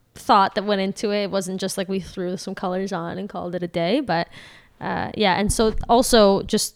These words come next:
to note, the, the yellowish color, um, that it has is the sea buckthorn. It's a, it's a bright orange. It's a very potent berry. So the, the juice, like, this, or sorry, the oil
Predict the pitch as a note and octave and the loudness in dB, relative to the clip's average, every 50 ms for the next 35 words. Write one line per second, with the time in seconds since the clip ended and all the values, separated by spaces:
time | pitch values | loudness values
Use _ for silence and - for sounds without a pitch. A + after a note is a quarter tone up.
0 | _ _ - - A3+ G#3 G3+ F#3+ F#3+ - - G3 G3+ G3+ G3 F#3+ F#3+ F#3 - - | _ _ 2 4 4 6 6 4 4 2 0 2 4 6 6 6 4 2 0 -2
1 | F#3+ G3 A3 G#3 G#3+ G#3+ G#3+ A3 A3 G#3+ G#3 - - - - G#3 F#3 E3+ D#3+ - | 0 0 2 4 6 6 6 4 4 2 0 -2 -4 -4 -2 0 0 0 -2 -4
2 | F3 F3 - _ _ _ _ _ _ _ - - - F#3 F3 E3+ E3 E3 E3 - | -6 -8 -10 _ _ _ _ _ _ _ -12 -8 -6 -4 -4 -4 -4 -4 -6 -6
3 | - - - _ _ _ _ _ _ _ _ _ - G3+ F3 E3+ F#3 F3 F3+ G3+ | -6 -8 -8 _ _ _ _ _ _ _ _ _ -10 -8 -6 -4 -2 0 2 2
4 | C4 B3+ - - G3 F#3+ D#3+ F#3+ F#3+ - - G#3 G3 - E3+ D#3+ - - - - | 2 0 0 -2 -2 -2 -2 -4 -4 -4 -4 -4 -2 -2 -4 -6 -6 -10 -12 -10
5 | G2 - F#3 - G#3 - - - - - G3+ G3 F3+ E3+ - G3 G#3 G3+ G3 - | -8 -8 -6 -4 -4 -6 -6 -10 -8 -4 -4 -4 -4 -2 -2 0 0 0 0 0
6 | - - F3+ E3 D#3+ D#3 F3 F#3 F#3 - - - G#3+ G3 F3+ G3 G#3 G#3 G3+ G3+ | -2 -4 -4 -2 -4 -4 -4 -2 -4 -4 -4 -2 -4 -2 0 2 2 2 2 0
7 | - - - G#3 F#3+ - - - F#3 F#3 - - - - - _ _ _ _ _ | -2 -4 -4 -4 -4 -4 -4 -4 -4 -4 -6 -8 -14 -18 -18 _ _ _ _ _
8 | _ _ _ - F#3+ F#3+ F#3 F#3+ G3 A3+ C4 C#4 - - G#3 F#3+ F#3+ F#3+ F#3 F3 | _ _ _ -4 -2 0 2 2 2 2 2 2 0 0 2 2 2 2 0 0
9 | F#3 F#3 F3+ F3+ F3 F3 E3+ - - - - F3+ F#3+ F3 - F3+ F#3 G3 A3 - | 0 0 2 0 0 -2 -2 -4 -8 -8 -6 -6 -6 -4 -4 -4 -2 -2 -4 -4
10 | - G3+ F#3 - G3 - - - G3+ G3+ G3+ F#3+ - - F#3 E3+ F3+ - - F3+ | -4 -6 -6 -6 -8 -10 -6 -4 -2 -2 -2 -2 -2 -4 -4 -4 -4 -4 -2 0
11 | F#3+ G3 G#3 A#3+ D4+ | 2 4 4 2 0